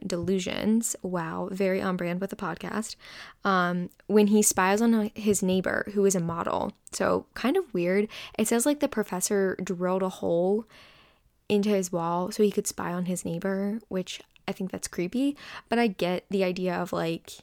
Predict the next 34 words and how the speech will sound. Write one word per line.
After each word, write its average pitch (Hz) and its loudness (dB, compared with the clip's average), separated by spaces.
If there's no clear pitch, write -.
okay, 202 4
this 185 0
kind 190 -4
of 185 -8
fits - -2
in 185 0
with 185 -2
the 185 -2
covid 175 -2
times 180 -6
of - -8
people - -6
being 175 -2
trapped 190 -2
in 196 0
their 180 0
apartment 180 -2
and 180 -4
looking 175 -4
for 165 0
fantasy 214 2
and 185 0
escapism, - -4
just 208 0
maybe 202 2
not 175 -4
in, 180 -4
like, 170 -6
this - -4
creepy - -8
way. - -4
Um, 190 4
the 202 6
designer 226 4